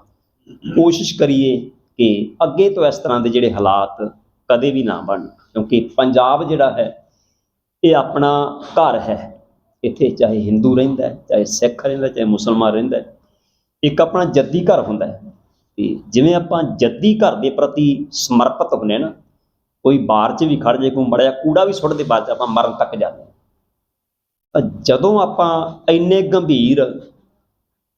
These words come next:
ਇੰਨੇ ਸੰਜੀਦਾ ਆਪਣੇ ਪੰਜਾਬ ਜਿਹੜਾ ਘਰ ਹੈ ਦੇ ਪ੍ਰਤੀ ਹੋ ਗਏ ਨਾ, ਤਾਂ ਮੇਰਾ ਖਿਆਲ ਹੈ ਸਾਰੀਆਂ ਸਮੱਸਿਆਵਾਂ ਦੂਰ ਹੋ ਜਾਣਗੀਆਂ।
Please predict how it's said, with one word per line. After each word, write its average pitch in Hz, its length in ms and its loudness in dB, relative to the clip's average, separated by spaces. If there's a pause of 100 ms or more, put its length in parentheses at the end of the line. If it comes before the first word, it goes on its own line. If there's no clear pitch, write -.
(100)
ਇੰਨੇ 156 240 2
ਸੰਜੀਦਾ 147 640 0
ਆਪਣੇ 165 300 -2
ਪੰਜਾਬ 151 1000 0 (220)
ਜਿਹੜਾ 120 180 2
ਘਰ 127 260 0
ਹੈ 127 80 2
ਦੇ 139 100 -2
ਪ੍ਰਤੀ 135 340 -4
ਹੋ 107 120 0
ਗਏ 107 100 0
ਨਾ, 123 80 0
ਤਾਂ 120 120 -4
ਮੇਰਾ 107 200 2
ਖਿਆਲ 107 180 0
ਹੈ 110 40 0
ਸਾਰੀਆਂ 107 400 -2
ਸਮੱਸਿਆਵਾਂ 101 580 -8 (800)
ਦੂਰ 120 220 4
ਹੋ 123 120 2
ਜਾਣਗੀਆਂ। 127 500 0